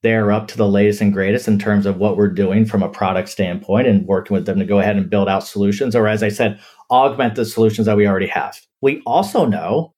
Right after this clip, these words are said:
there are a lot of partners out there that are also doing A I and M L that are not part of the family. And so we need to go ahead and recruit them in, putting together the right solutions,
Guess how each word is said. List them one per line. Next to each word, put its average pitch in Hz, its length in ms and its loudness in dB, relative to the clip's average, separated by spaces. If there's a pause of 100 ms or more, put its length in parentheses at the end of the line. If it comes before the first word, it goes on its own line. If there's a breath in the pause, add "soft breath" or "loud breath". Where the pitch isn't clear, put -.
there 117 280 2
are 113 200 2
a 107 80 -2
lot 120 320 -2
of 107 140 -12
partners 117 460 -2
out 214 240 -2
there 208 240 0
that 202 180 0
are 98 140 0
also 120 260 0
doing 104 260 2
A 98 140 -2
I 92 160 0
and 87 140 -4
M 85 120 -4
L 80 200 -2
that 95 180 -4
are 90 60 -4
not 101 260 -2
part 87 220 -2
of 78 80 -4
the 78 80 -8
family. - 500 -6 (220)
And 101 160 2
so 104 160 2
we 117 240 0
need 117 220 0
to 110 80 0
go 101 200 2
ahead 101 160 2
and 92 140 -2
recruit 87 400 -4
them 71 160 -2
in, - 260 -6 (260)
putting 135 300 0
together 110 720 0 (280)
the 95 80 -6
right 101 260 0
solutions, 104 1000 0